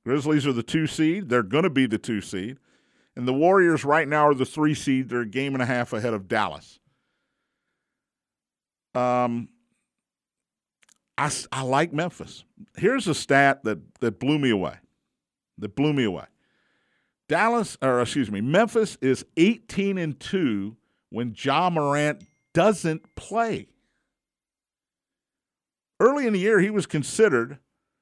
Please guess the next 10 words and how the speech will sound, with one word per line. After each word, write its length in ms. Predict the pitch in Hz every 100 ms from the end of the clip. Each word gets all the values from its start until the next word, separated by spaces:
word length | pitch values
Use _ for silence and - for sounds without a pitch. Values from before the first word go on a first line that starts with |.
| _ _ _ _ _ _
that, 380 | 135 139 135 -
uh, 340 | 139 135 127 120
he 140 | 160 208
was 120 | 202
considered 400 | 185 - 185 165
an 80 | 156
M 100 | 160
V 120 | 156
P 180 | 160 139
candidate, 400 | 131 113 80